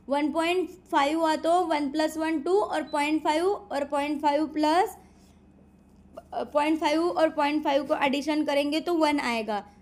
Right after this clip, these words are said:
तो टू प्लस वन थ्री सेंटीमीटर। ट्वेंटी फ़ाइव सेंटीमीटर हमारा रेडियस हुआ तो हमारा डायमीटर होगा फिफ्टी सेंटीमीटर, और थर्टी थ्री सेंटीमीटर अगर हमारा रेडियस हुआ तो हमारा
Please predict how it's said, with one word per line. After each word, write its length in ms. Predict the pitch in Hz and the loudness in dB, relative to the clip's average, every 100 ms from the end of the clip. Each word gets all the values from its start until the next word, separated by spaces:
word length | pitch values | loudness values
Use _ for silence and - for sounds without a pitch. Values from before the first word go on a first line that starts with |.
| - | -4
तो 120 | 254 | 0
टू 220 | 262 311 311 | 0 0 -2
प्लस 320 | 302 302 311 | 0 -2 0
वन 220 | 320 370 | -2 -2
थ्री 400 | 370 294 302 349 | -2 0 2 2
सेंटीमीटर। 960 | 349 262 247 262 247 233 254 262 220 202 - - - | 2 -2 -2 -2 -4 -2 -2 0 0 -4 -14 -10 -2
ट्वेंटी 360 | 277 277 330 | 0 0 -2
फ़ाइव 340 | 339 294 311 320 | 0 2 2 0
सेंटीमीटर 600 | 302 302 311 302 311 311 | 0 0 0 0 0 0
हमारा 300 | 294 294 302 | 0 0 0
रेडियस 480 | 302 294 294 302 311 | 0 0 0 -2 0
हुआ 180 | 302 | -2
तो 140 | 311 302 | 0 -2
हमारा 280 | 262 269 277 | 0 0 2
डायमीटर 440 | 269 262 262 277 | 2 2 0 0
होगा 200 | 269 285 | 0 0
फिफ्टी 480 | 302 277 - - 302 | -2 -6 -8 -6 -4
सेंटीमीटर, 760 | 302 262 262 269 269 269 339 370 - - - | -2 -2 -2 0 -2 0 0 -2 -6 -20 -6
और 120 | 277 | -4
थर्टी 360 | 285 294 269 302 254 | -2 -2 -2 -6 -4
थ्री 220 | 302 370 | 2 2
सेंटीमीटर 580 | 392 330 311 320 302 294 | 4 0 0 0 -2 -2
अगर 260 | 294 285 294 | -2 -2 -2
हमारा 440 | 277 269 269 277 | -2 0 0 0
रेडियस 520 | 269 262 254 254 254 | 0 0 0 -2 -2
हुआ 200 | 269 294 | -2 -2
तो 140 | 320 302 | 0 -2
हमारा 760 | 262 240 240 240 254 294 359 | -2 -4 -4 -2 0 0 -2